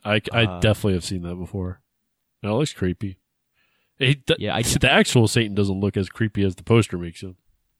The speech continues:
Speaker 2: Oh, yeah, no, dude. I, well, the poster made me think that, oh, is he like a, kind of like a puppeted, like, C-, not C G I, but a puppeted, like, practical effect, kinda
Speaker 1: Yeah, 'cause
Speaker 2: like
Speaker 1: his hands look
Speaker 2: little
Speaker 1: so
Speaker 2: tiny
Speaker 1: small,
Speaker 2: guy.
Speaker 1: too. He looks tiny
Speaker 2: Yeah.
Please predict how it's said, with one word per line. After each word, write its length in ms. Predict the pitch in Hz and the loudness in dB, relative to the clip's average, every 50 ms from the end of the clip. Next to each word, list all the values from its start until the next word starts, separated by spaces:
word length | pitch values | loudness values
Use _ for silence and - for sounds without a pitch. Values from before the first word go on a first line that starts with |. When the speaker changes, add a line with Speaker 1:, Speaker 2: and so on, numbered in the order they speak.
| _ _ _ _ _ _ _ _ _ _ - | _ _ _ _ _ _ _ _ _ _ 0
Speaker 2:
Oh, 140 | 131 131 113 | 0 2 2
yeah, 200 | 104 101 85 80 | 2 0 -2 -2
no, 220 | 85 92 90 82 | -2 -4 -4 -4
dude. 200 | 82 87 95 90 | -4 -4 -4 -2
I, 220 | 69 104 113 92 - 65 | 0 0 0 0 -2 -6
well, 180 | 101 127 135 127 | -6 -4 -2 -2
the 80 | 113 | -2
poster 500 | 101 - 123 135 175 247 - - 143 113 | -2 -2 0 0 0 0 -2 -2 -4 -2
made 220 | 101 107 110 107 107 | -2 -2 -2 -2 -4
me 120 | 104 101 | -6 -8
think 320 | - - 120 113 110 101 - | -8 -8 -8 -8 -8 -8 -10
that, 200 | - 104 95 - - | -10 -8 -8 -6 -4
oh, 160 | 127 135 117 | -4 -4 -4
is 100 | 107 - | -6 -8
he 100 | 123 123 | -8 -6
like 220 | 120 117 110 - | -6 -6 -6 -6
a, 300 | 107 101 98 95 95 98 _ _ _ _ _ _ _ _ _ - | -8 -8 -8 -8 -10 -14 _ _ _ _ _ _ _ _ _ -6
kind 160 | - 135 127 | -4 -4 -4
of 80 | 117 113 | -2 -4
like 160 | 117 101 - | -4 -6 -6
a 100 | 78 - _ - | -10 -12 _ -4
puppeted, 600 | - - 127 117 - 135 127 127 123 123 120 117 | -2 -2 -2 0 0 0 0 2 0 -2 -2 -4
like, 260 | 117 110 104 104 - | -6 -6 -8 -8 -10
C-, 280 | - - - 117 113 110 - | -12 -12 -10 -10 -10 -8 -6
not 260 | 123 131 131 113 101 | -2 -2 -2 -2 -2
C 100 | - 107 | -6 -10
G 160 | 90 90 92 85 | -10 -10 -10 -10
I, 80 | 85 | -10
but 160 | 82 - 95 | -10 -10 -10
a 40 | 90 | -10
puppeted, 420 | - - 110 104 - 110 107 107 95 | -8 -8 -8 -8 -6 -6 -6 -6 -6
like, 200 | 101 90 92 - | -6 -8 -8 -6
practical 440 | - 110 104 104 - - - 92 | -4 -4 -4 -4 -6 -8 -10 -10
effect, 480 | 92 - - 117 110 110 110 - - - | -10 -4 -2 -2 0 -2 -2 -6 -8 -10
kinda 240 | - 120 107 104 123 | -6 -4 -2 -2 0
Speaker 1:
Yeah, 60 | - | 0
'cause 100 | 123 113 104 | 0 0 0
Speaker 2:
like 40 | 92 | 0
Speaker 1:
his 80 | 76 - | 0 2
hands 260 | 135 147 175 165 127 | 4 4 4 4 4
look 120 | 123 113 | 4 4
Speaker 2:
little 180 | 113 123 131 117 | 4 6 4 4
Speaker 1:
so 160 | - - 123 | 4 2 0
Speaker 2:
tiny 160 | 120 120 120 | 2 2 2
Speaker 1:
small, 100 | 123 143 | 2 4
Speaker 2:
guy. 360 | 127 117 117 113 113 120 120 - _ _ _ _ _ - | 4 4 2 2 0 -2 -6 -8 _ _ _ _ _ -4
Speaker 1:
too. 260 | - 127 127 117 107 | -2 -2 -2 -2 -4
He 160 | 104 107 120 | -2 0 0
looks 220 | 135 143 - - - | 0 0 -2 -4 -8
tiny 440 | - 120 123 - 117 113 110 98 | -6 -4 0 0 0 0 0 -4
Speaker 2:
Yeah. 60 | 95 | -6